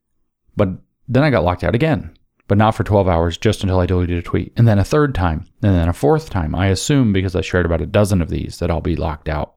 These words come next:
yet again. So pol-, so Twitter is now banning people for sharing sa-, satire, but also for sharing a political opinion that vaccine passports are systemically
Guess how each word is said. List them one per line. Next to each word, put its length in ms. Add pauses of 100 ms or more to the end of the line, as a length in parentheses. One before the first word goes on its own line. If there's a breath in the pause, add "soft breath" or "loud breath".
yet 240
again. 400 (440 loud breath)
So 120
pol-, 380 (160)
so 80
Twitter 340
is 120
now 160
banning 440
people 340
for 460 (800)
sharing 500 (360)
sa-, 180 (260)
satire, 800 (580 soft breath)
but 140
also 280
for 140
sharing 280
a 80
political 640
opinion 480
that 140
vaccine 540
passports 720 (400 loud breath)
are 180
systemically 1040